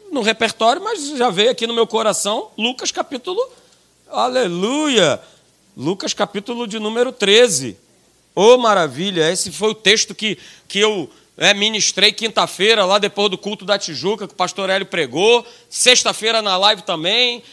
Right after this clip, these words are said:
É o texto que tá bombando no meu coração. E, cara, é pra você mandar ver. Lucas capítulo três, treze, desculpa, né? A partir do verso de número dez. Abra aí comigo.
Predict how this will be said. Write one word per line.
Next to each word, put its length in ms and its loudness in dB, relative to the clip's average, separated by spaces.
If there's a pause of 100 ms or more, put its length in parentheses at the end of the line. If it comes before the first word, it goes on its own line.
É 100 2
o 60 4
texto 280 0
que 80 -8
tá 140 0
bombando 480 -2
no 80 -8
meu 140 -2
coração. 760 -4 (240)
E, 540 -4
cara, 260 8
é 100 4
pra 200 2
você 600 2 (320)
mandar 380 4
ver. 340 6 (520)
Lucas 300 0
capítulo 480 -2
três, 540 2 (140)
treze, 400 6
desculpa, 580 -4 (480)
né? 300 4 (480)
A 80 4
partir 640 0 (380)
do 180 -2
verso 400 4
de 140 -8
número 300 0
dez. 440 6
Abra 260 4
aí 100 4
comigo. 520 0